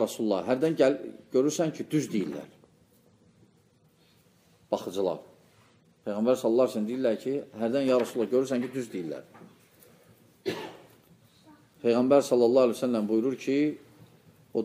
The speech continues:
düz dedikləri, o cinlərdən eşitdikləri sözlərdir. Eşitdiyi sözlərdir. Çünki biz keçən dərsdə dedik ki, cinlər hərdən o mələklər qədəri yazan vaxtı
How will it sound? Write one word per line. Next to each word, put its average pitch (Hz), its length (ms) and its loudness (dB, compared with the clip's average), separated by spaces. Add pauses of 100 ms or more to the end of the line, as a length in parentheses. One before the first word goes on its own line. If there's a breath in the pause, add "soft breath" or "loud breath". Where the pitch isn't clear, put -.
düz 139 220 0
dedikləri, 113 680 4
o - 160 -2
cinlərdən 113 720 2
eşitdikləri 107 760 0 (280)
sözlərdir. 101 640 2 (4000)
Eşitdiyi 113 480 -4
sözlərdir. 104 480 0
Çünki 110 220 -10
biz 113 160 -12 (100)
keçən 120 300 -4
dərsdə 113 260 0
dedik 107 300 -4
ki, 113 160 -8
cinlər 120 340 0 (640)
hərdən 123 400 0 (880)
o 101 80 0
mələklər 113 560 4
qədəri 110 320 6
yazan 117 380 2 (680)
vaxtı 123 380 2